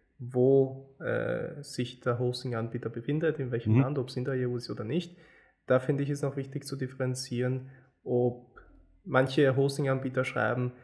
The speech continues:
Speaker 1: der Serverstandort ist in Europa, aber der Firmensitz ist in den U S A. Und das Blöde ist, mit rechtlichen Sachen können die Dienste in den U S A, wir wollen jetzt keine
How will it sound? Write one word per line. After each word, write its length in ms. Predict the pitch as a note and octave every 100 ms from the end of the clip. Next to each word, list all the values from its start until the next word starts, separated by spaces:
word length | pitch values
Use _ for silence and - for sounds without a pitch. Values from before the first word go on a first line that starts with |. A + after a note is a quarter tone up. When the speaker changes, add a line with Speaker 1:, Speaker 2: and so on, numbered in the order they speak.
| _ -
Speaker 1:
der 60 |
Serverstandort 1040 | - C#3+ C#3 C#3+ - B2+ A#2 A#2+ A#2+ C3+
ist 140 | B2+ B2+
in 100 | A#2+
Europa, 600 | A#2+ A2+ G#2+ A2+ B2+ - - _ _
aber 160 | A#2+ B2
der 80 | B2+
Firmensitz 760 | - D#3+ D3 B2+ - A#2+ A#2
ist 160 | A2+ A#2
in 120 | A#2
den 140 | A2+ A#2
U 80 | G#2+
S 160 | -
A. 260 | - - - _ _ _ _ _ -
Und 460 | B2 B2 B2 -
das 140 | C3 -
Blöde 300 | C#3+ E3 C3+
ist, 440 | C#3 D3 - -
mit 400 | C#3 C3 C3+ -
rechtlichen 400 | B2 - C#3+ D3
Sachen 400 | - B2 - C#3
können 540 | C#3 B2+ C3 C3 C3 - _ _ _ -
die 340 | B2 B2 B2
Dienste 460 | C#3 D3 D#3 - B2
in 280 | B2 A#2
den 120 | A#2 A2+
U 120 | A2+
S 220 | A2+ -
A, 220 | G2+ B2
wir 80 | A#2+
wollen 160 | A2 G#2+
jetzt 200 | G#2+ -
keine 360 | G#2+ A2 G#2+